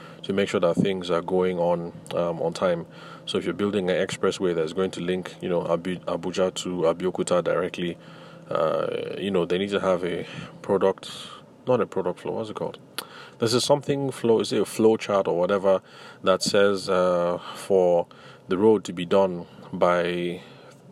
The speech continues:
thirty-first of December twenty twenty-seven, uh, um, you need to do tar work by so-so date.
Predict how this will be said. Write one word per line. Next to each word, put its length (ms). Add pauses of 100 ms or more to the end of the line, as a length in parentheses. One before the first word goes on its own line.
(100)
thirty-first 520
of 120
December 480
twenty 300
twenty-seven, 760 (520)
uh, 520 (560)
um, 720 (360)
you 120
need 160
to 100
do 240
tar 260
work 320
by 120
so-so 400
date. 400